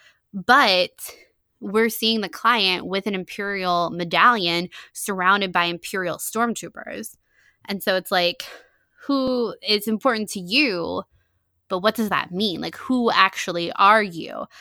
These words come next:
And what is your affiliation with the Empire today? Because it's obviously still ongoing.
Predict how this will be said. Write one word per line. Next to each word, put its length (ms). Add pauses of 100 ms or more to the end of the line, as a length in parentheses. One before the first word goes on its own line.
(220)
And 480
what 280
is 220
your 140
affiliation 880
with 320
the 160
Empire 800 (340)
today? 480
Because 280
it's 140 (260)
obviously 520
still 440
ongoing. 840